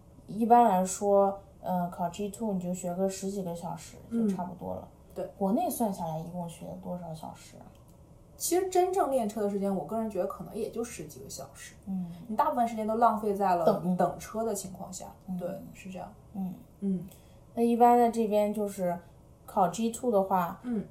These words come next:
Speaker 1: 嗯，项目就是，呃，我，我不能说项目什么，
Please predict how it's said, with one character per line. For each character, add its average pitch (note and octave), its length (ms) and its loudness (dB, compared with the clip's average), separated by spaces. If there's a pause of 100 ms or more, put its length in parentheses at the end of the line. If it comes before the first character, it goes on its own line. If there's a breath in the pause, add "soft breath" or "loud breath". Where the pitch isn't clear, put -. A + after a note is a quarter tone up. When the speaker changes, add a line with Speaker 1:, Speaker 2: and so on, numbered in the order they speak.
(140)
Speaker 1:
嗯， F3 420 -6 (380)
项 A#3+ 280 6
目 G3 120 0
就 G3 180 2
是， F3 460 -4 (880)
呃， F#3 100 2
我， F#3+ 160 4
我 F#3 140 4
不 G3+ 100 0
能 C4+ 120 2
说 D4 140 0
项 D4 280 2
目 F3 60 -2
什 E3 140 -10
么， - 100 -12